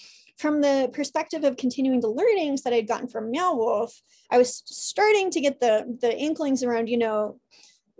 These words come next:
I wanna extend that feeling of the box and of the, the,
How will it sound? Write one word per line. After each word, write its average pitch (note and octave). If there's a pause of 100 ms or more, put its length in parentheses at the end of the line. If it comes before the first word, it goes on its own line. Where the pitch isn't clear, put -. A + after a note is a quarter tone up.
(160)
I B3+
wanna D4+
extend C#4
that A#3+
feeling B3
of A3+
the G#3+
box -
and A#3+
of A3+
the, G#3 (220)
the, G#3+